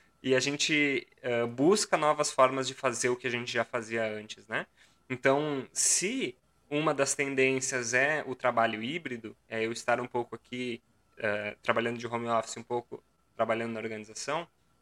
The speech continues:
ahn, e as pessoas estão buscando isso, pode ser um desafio pra certas culturas organizacionais, né?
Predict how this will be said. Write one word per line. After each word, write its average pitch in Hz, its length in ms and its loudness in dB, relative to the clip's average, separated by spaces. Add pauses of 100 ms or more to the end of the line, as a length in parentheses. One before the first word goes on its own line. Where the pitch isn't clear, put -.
(220)
ahn, 107 580 0 (340)
e 127 100 6
as 123 100 6
pessoas 135 300 -2
estão 131 260 2
buscando 131 340 -4
isso, 160 180 -2
pode 156 240 4
ser 151 100 -2
um 147 60 -4
desafio 147 400 -4
pra - 120 -14
certas - 340 -4
culturas 143 360 -6
organizacionais, 139 760 -6
né? 107 180 -14